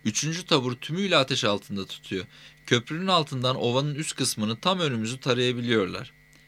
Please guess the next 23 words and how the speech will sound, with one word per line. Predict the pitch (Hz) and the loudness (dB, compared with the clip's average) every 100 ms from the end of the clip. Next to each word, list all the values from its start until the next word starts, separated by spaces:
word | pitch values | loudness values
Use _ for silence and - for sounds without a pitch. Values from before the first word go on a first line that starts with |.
| _ | _
Bir | 202 | -8
süre | - 180 165 | -4 -2 0
çevreyi | 165 156 156 147 | 2 2 2 0
inceliyoruz. | 123 101 92 92 90 | 0 0 0 -2 -2
Sonra | - 175 180 170 | -4 -2 -2 -4
düşüncelerini | 139 - 139 143 143 139 | -6 -4 0 2 2 0
açıklıyor. | 131 - - 92 90 - - - - - - - | -2 -4 -6 -8 -8 -14 -20 -20 -20 -20 -20 -4
"Ah, | - 139 | 4 4
şu | 117 170 | 4 0
tepeyi | 175 151 147 151 | 0 2 2 4
bir | |
alabilsek | 170 127 101 95 - 107 - _ _ - | 4 4 4 2 0 -2 -4 _ _ 2
benzetirdik | 120 123 139 151 127 - | 4 4 2 0 -4 -2
onları | 104 101 117 | -2 0 2
ama | 147 101 | 4 2
on | - 175 | 0 0
yedi | 170 143 131 | 0 -2 -2
kişiyle | - 139 117 120 | 0 2 0 2
ne | |
yapabiliriz | 160 123 95 92 90 87 - | 2 2 -2 -4 -6 -4 -6
ki?" | - - _ _ _ | -8 -16 _ _ _
Karnahova | - 127 143 151 135 127 | 0 0 2 0 0 -2
haklı. | 113 - 95 | -4 -4 -8